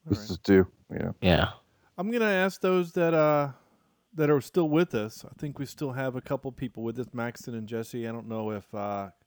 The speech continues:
Speaker 2: some of our other,
Speaker 1: Anybody else?
Speaker 2: other
Speaker 1: Yeah.
Speaker 2: people were still here.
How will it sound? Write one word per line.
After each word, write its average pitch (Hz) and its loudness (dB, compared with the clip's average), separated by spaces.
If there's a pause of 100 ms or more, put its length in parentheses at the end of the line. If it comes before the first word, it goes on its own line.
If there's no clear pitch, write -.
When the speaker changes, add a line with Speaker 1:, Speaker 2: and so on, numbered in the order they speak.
(460)
Speaker 2:
some - -10
of 110 -4
our 113 0
other, 107 10
Speaker 1:
Anybody 98 8
else? 95 2
Speaker 2:
other 110 -4
Speaker 1:
Yeah. 101 0 (440)
Speaker 2:
people 113 -10
were 107 -8
still 110 -12
here. 107 -8